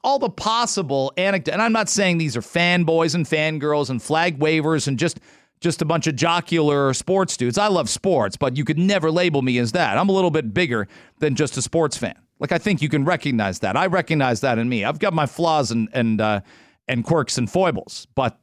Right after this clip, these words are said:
but I, like, I go a little deeper, okay, than just a flag waving, uh, fa-, face painting, uh, jock sniffer. But for those that are saying, "Ah, see, Canada won, all's forgiven,"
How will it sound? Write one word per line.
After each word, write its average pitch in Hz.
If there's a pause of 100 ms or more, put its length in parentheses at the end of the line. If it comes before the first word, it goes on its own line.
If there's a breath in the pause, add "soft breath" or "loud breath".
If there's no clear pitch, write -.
(120)
but 139
I, 151
like, 131
I 156
go 180
a -
little 139
deeper, 160 (380)
okay, 139
than 131
just 139
a 127
flag 147
waving, 127
uh, 113 (160)
fa-, 160
face 170
painting, 120 (340 soft breath)
uh, 127
jock 170
sniffer. - (600 soft breath)
But 180
for 202
those 208
that 180
are 160
saying, 185
"Ah, 247
see, 269
Canada 254
won, 254
all's 254
forgiven," 202